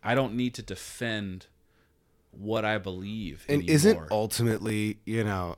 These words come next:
Speaker 2: not to get too religious, but isn't that ultimately what Jesus did in his final moments? He didn't even feel like,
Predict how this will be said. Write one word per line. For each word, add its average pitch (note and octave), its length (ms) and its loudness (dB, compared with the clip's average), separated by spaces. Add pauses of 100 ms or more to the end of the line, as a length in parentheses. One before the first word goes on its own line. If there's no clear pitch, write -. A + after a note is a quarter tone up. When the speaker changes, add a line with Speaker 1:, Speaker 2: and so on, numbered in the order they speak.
Speaker 2:
not A2+ 240 0
to A2+ 80 -4
get F#2+ 240 -4
too A2 280 -2
religious, G2 540 -2
but F#2+ 160 -4
isn't A2+ 240 0
that F#2+ 220 -2
ultimately F2+ 500 -4
what E2+ 220 -6
Jesus E2+ 440 -6
did D#2 360 -8 (240)
in F#2 100 -2
his F2+ 220 -2
final F2+ 400 -2
moments? E2+ 440 -6
He G#2+ 120 -4
didn't G#2+ 360 -4
even G2 380 -6
feel F#2 300 -8
like, F#2+ 280 -6